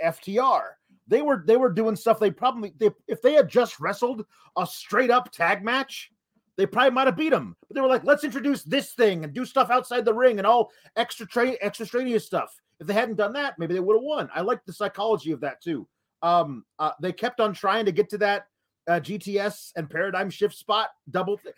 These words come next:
and they finally did, and it was great. There was one moment that I didn't love,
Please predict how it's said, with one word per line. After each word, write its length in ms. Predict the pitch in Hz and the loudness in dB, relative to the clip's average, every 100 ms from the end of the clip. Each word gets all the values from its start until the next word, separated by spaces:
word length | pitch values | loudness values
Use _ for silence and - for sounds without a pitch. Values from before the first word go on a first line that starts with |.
| _ | _
and 80 | - | -4
they 60 | 175 | -4
finally 300 | 185 208 214 | 0 2 2
did, 280 | 147 220 208 | 8 8 8
and 120 | 147 | -6
it 100 | 143 | -8
was 140 | 160 - | -10 -10
great. 400 | 143 185 262 _ _ _ _ | -2 0 0 _ _ _ _
There 100 | 196 | -6
was 140 | 185 156 | -4 -4
one 400 | 151 208 269 254 | -4 -2 -2 -2
moment 300 | 240 240 185 | -2 -2 0
that 80 | |
I 60 | 208 | 0
didn't 200 | 202 202 | 0 -2
love, 380 | 196 196 202 156 | 2 2 2 -4